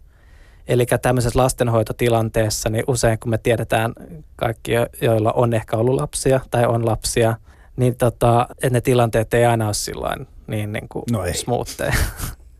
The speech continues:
Speaker 1: Ja, ja tota, luonnon äänillä, jos ne on oikealle tasolle ja oikealla tavalla huolellisesti suunniteltuja tilaan asettuvia ääniä, niin voidaan saavuttaa semmoinen teho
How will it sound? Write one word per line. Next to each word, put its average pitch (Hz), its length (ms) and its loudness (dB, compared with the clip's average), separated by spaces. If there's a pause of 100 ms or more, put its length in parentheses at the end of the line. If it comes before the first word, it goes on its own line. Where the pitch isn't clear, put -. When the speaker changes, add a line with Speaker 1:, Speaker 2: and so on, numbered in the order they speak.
(680)
Speaker 1:
Ja, 117 80 2
ja 113 160 2
tota, 120 480 -2 (400)
luonnon 151 520 2
äänillä, 127 380 2 (260)
jos 131 260 -2
ne 139 60 0
on 131 140 0
oikealle 127 540 2 (100)
tasolle 120 440 2
ja 113 100 2
oikealla 120 360 2
tavalla 113 360 2
huolellisesti 123 500 0
suunniteltuja 113 760 0
tilaan 107 460 -2 (180)
asettuvia 117 680 -2 (340)
ääniä, 131 460 -2 (500)
niin 127 120 -4
voidaan 139 360 4
saavuttaa 120 640 0
semmoinen 117 540 -2 (680)
teho 151 460 0